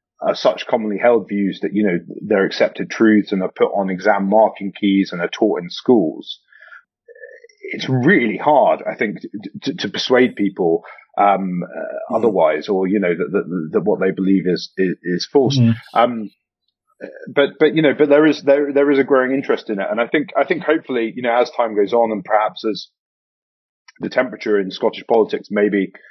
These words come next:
Speaker 1: cools a little bit, uh, we might see a bit more of a reflection, uh, you know, a bit more of a balanced reflection, I suppose, on, on Churchill's legacy in Scotland. And hopefully, particularly, you know, these fake, these, this fake history, which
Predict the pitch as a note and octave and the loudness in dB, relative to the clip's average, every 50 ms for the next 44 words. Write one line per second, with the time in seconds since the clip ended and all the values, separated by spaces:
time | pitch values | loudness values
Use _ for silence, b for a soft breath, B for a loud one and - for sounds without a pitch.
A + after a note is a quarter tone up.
0 | b b b b b b b b - - D3 C#3 C3 B2 G#2 G2 F#2+ F#2 F2+ - | b b b b b b b b -2 2 2 4 4 2 0 -2 -2 -2 -2 -2
1 | - F2 - D#2+ C#2+ D2 - - b b b b b b b _ G2+ G#2 G2+ G2+ | -6 -4 -2 -2 -2 -2 -4 -6 b b b b b b b _ 2 4 6 6
2 | G2 G2+ G2 G2 G2 F2 - A#2+ A#2+ A2 A#2 A#2 A#2 G#2 - - A2 G2+ F2 G#2 | 4 4 4 4 2 2 0 0 -2 0 2 0 0 0 -2 0 0 0 2 0
3 | F2+ F2 G2 G2 F#2+ F#2 F2 F#2 F#2 F2+ F2+ - G#2 F2+ - - - - - E2 | -2 -2 -2 -2 0 0 2 2 2 2 0 2 -2 -2 -2 -2 -8 -8 -8 -8
4 | E2+ D#2+ D#2+ - - - - - - G1+ G1+ - - D#3+ D#3 C3 G#2 F2+ - B2 | -8 -10 -10 -10 -12 -14 -16 -14 -14 -14 -12 -6 0 4 4 6 6 4 4 2
5 | G2+ A2 G#2+ A2 G#2+ - A2+ A2+ G#2+ F#2+ E2+ - G2 - - F#2+ - - - F#2 | 2 2 2 0 2 2 2 0 0 -2 -6 -10 -14 -8 -6 -8 -8 -8 -10 -10
6 | E2 E2 - - F#2 F2 D#2+ F2 E2 F2 - - F2+ F2+ - - F#2 C2 - - | -10 -10 -4 -2 -2 -2 -2 -4 -6 -6 -6 -6 -6 -4 -2 -2 -2 -2 -4 -6
7 | F2 - F#2+ F2+ F2 F2+ - - F#2 E2+ - - - G#2+ E2 - F#2 F2 E2+ F#2 | -4 -2 -2 0 0 -2 -2 -4 -4 -4 -6 -4 -2 -2 -2 -2 -2 -2 0 2
8 | F#2 F#2 F2 E2 - b b b b b b b b b b b b b b b | 2 2 2 -2 -10 b b b b b b b b b b b b b b b
9 | _ _ _ - F3 F3 - - A#2 A2 G2+ G2 F#2+ F2 - _ _ _ _ _ | _ _ _ 2 2 2 0 -4 -4 -2 -2 -2 -4 -8 -10 _ _ _ _ _
10 | _ _ - G2 - - C3 A#2+ - A2+ G#2 F2 - - _ _ - B2 G#2+ F#2+ | _ _ -18 -16 -6 -4 -4 -4 -2 -2 -4 -4 -4 -14 _ _ -6 -4 -4 -4
11 | D#2+ D#2 F2+ F#2+ - - - A2 B2 B2+ - - E2+ G#2+ F#2 - G2+ G#2 G2 F2 | -2 0 0 -2 -2 0 0 0 0 0 -2 -6 -8 -8 -6 -4 -2 -2 -2 -2
12 | - F2+ E2 - - - - - - - - - - _ - G2+ G2 - - - | -4 -10 -14 -14 -16 -18 -18 -18 -18 -20 -20 -20 -20 _ -6 -4 -4 -4 0 0
13 | A#2+ A#2+ A2+ - G#2 F#2 - - G2+ F2 F2 F2+ - - | 0 0 0 -4 -6 -8 -6 -4 -4 -4 -2 -4 -4 -6